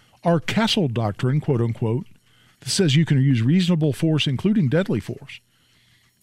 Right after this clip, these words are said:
to defend your home if you reasonably believe that's necessary to prevent or terminate an unlawful entry of or attack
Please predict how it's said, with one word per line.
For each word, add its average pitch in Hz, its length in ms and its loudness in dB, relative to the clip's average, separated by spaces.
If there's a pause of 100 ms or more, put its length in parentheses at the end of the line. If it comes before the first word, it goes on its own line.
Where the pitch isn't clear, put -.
(100)
to 156 80 -2
defend 139 320 0
your 110 140 -2
home 98 540 -2 (2750)
if 127 120 -4
you 127 260 2 (120)
reasonably 190 460 4
believe 151 400 2
that's 139 360 -2
necessary 143 1000 -2 (1120)
to 165 240 0
prevent 151 880 0 (600)
or 147 200 0
terminate 147 680 -2
an 135 120 2
unlawful 160 600 0
entry 170 480 0
of 147 300 2
or 143 240 0
attack 151 680 -4